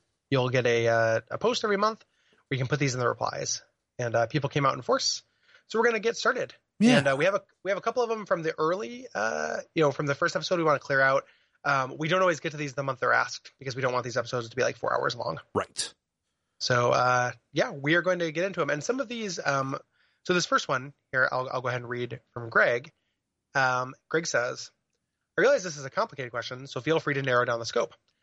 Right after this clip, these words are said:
Speaker 1: Since you guys do a number of podcasts about video games and have played them from a large era, I was curious to hear your thoughts on what you think the game market will be like in ten years. What kind of console or device will we be using? If you think any game, uh, any genres will die out, and how the indie market will do."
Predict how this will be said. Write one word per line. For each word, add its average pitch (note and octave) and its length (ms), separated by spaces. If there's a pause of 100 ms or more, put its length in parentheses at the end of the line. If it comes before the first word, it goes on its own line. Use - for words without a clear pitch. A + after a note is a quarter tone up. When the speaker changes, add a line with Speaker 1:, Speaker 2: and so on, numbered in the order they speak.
(120)
Speaker 1:
Since A3+ 160
you B3 40
guys A3+ 140
do G#3 220
a C#3+ 200
number F#3+ 320
of C#3+ 80
podcasts C3+ 360
about A#2+ 160
video D3 160
games B2+ 320
and C3+ 100
have A#2+ 240
played G3 240
them C3+ 360
from B2+ 180
a A#2+ 40
large A#2 220
era, D#3 440
I - 40
was C#3 120
curious B3 380
to D#3+ 80
hear D#3 140
your C3+ 140
thoughts - 380 (360)
on C#3+ 140
what D3+ 140
you D3 100
think D3+ 200
the - 60
game C3+ 200
market C3 240
will A#2+ 80
be B2 100
like A#2 160
in A2 40
ten A#2 140
years. C3+ 320 (480)
What E3+ 120
kind F#3+ 120
of D#3+ 60
console D#3+ 340
or C#3 60
device C3 320
will B2 100
we B2 80
be A#2 140
using? A3+ 440 (380)
If C#3+ 140
you C#3 80
think D3+ 220
any C#3+ 160
game, C3+ 640
uh, C#3 160
any D3+ 120
genres E3 380
will B2+ 60
die A#2 220
out, A#2 260 (280)
and C3+ 80
how D3 100
the C#3+ 140
indie D3+ 220
market C3+ 260
will B2 100
do." B2 220